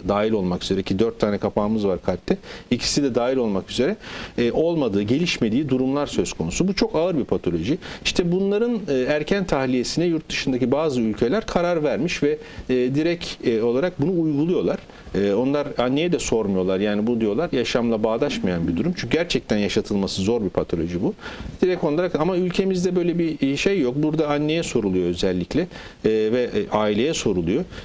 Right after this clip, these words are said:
E, karar verilse dahi bununla ilgili. Bazı aileler buna karar veriyor. Bazıları da doğurtuyor. Çoğu ailenin ben doğurttuğunu gördüm. Yani bunlar doğumunu sağlıyor ve ondan sonra gereken işlemleri yapılıyor. Yaşam oranları çok düşük bu tip çocukların.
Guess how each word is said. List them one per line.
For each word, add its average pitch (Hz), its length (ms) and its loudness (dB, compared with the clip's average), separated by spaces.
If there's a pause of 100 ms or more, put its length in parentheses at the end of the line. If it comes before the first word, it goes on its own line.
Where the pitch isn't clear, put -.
(140)
E, 101 260 2
karar 120 400 2
verilse 110 460 0
dahi 90 280 2
bununla 92 240 0
ilgili. 101 300 0 (220)
Bazı 180 340 2
aileler 127 480 2
buna 170 160 0
karar 151 300 0
veriyor. 107 200 2
Bazıları 113 360 0
da 156 140 0
doğurtuyor. 139 360 0
Çoğu 202 240 2
ailenin 120 360 0
ben 160 180 0
doğurttuğunu 143 520 0
gördüm. 90 300 0
Yani 101 160 0
bunlar 110 360 0
doğumunu 113 480 0
sağlıyor 113 400 0
ve 143 80 2
ondan 139 300 0
sonra 143 240 0
gereken 131 380 0
işlemleri 101 480 0
yapılıyor. 113 400 0 (280)
Yaşam 147 300 2
oranları 131 440 0
çok 196 220 0
düşük - 300 -6
bu 95 80 -2
tip - 160 -10
çocukların. 90 500 -2